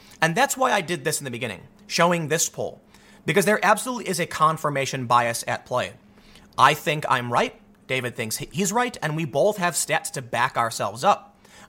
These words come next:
I think I go one step further in showing Trump's favorability going up, showing his, his approval rating going up. We can see that his favorability is down a little bit and his, his unfavorability is up a little bit, but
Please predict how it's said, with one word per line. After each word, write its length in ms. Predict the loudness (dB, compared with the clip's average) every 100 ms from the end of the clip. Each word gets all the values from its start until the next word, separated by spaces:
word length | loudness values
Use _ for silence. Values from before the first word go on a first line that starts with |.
| 2
I 160 | 2
think 320 | 2 0 0 -2
I 80 |
go 180 | 0 2
one 220 | 2 0
step 220 | -2 -4 -2
further 340 | -2 0 0
in 160 | -2 -2
showing 280 | 0 0
Trump's 300 | 0 -2 0
favorability 840 | -4 -2 -2 -2 -2 0 -2 -2 -4
going 300 | -4 -4 -4
up, 240 | -6 -8 -20 -6
showing 320 | 0 0 0
his, 340 | 0 -2 -2 -4
his 260 | -4 -4 -2
approval 480 | -4 -2 -2 0 0
rating 260 | -2 -4
going 280 | -4 -4 -4
up. 200 | -8 -10 -20 -20 -20 -6
We 100 | 0
can 160 | 4 4
see 280 | 4 0 0
that 360 | 4 4 2 -6
his 140 | -4
favorability 560 | -2 -2 -2 -2 -4 -6
is 80 |
down 260 | -2 0 0
a 40 |
little 180 | 0 0
bit 240 | 0 -2 -4 -20 -20 -20 -4
and 240 | 0 0 0
his, 180 | -4 -4
his 160 | -4 2
unfavorability 640 | 2 2 -2 0 0 -2
is 160 | -2 0
up 140 | 0
a 20 |
little 180 | 0 -2
bit, 240 | -2 -4 -2
but 240 | -4